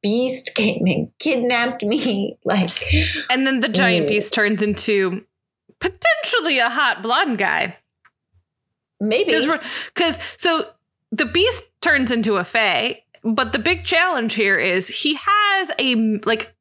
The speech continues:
Speaker 2: a masquerade mask covering the upper half of his face, and it's, like, perma-stuck to his skin. Uh, we learn his name is Tamlin, and he is the High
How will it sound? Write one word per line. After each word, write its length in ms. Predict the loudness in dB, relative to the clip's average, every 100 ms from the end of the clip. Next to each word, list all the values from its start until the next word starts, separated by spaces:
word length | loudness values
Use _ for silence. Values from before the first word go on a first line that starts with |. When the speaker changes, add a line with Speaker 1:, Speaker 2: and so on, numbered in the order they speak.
| _
Speaker 2:
a 80 | -4
masquerade 960 | -2 0 0 0 -2 0 2 2 2 0
mask 500 | 2 2 0 -4 -6
covering 720 | -2 0 0 0 2 2 -2 -8 -4
the 220 | -4 -4 -2
upper 320 | -2 0 0
half 400 | 0 0 0 -2
of 100 | -4
his 240 | -2 -2 0
face, 380 | 2 2 0 -2
and 120 | 0
it's, 120 | 0
like, 240 | 0 -2 -10 -16 _ -2
perma-stuck 760 | 2 2 2 0 0 0 0
to 120 | -2 -2
his 220 | 0 0
skin. 480 | 0 -2 -4 -8 -12 -18 -18 -16 -16 -18 -20 -14 -2
Uh, 240 | 0 0 -2
we 160 | -2 0
learn 160 | 2 0
his 180 | 0
name 160 | 0 0
is 100 | 0
Tamlin, 580 | 0 0 2 0 -2 -6 -6
and 120 | -4
he 180 | 0 2
is 120 | 2 0
the 80 |
High 320 | -2 0 0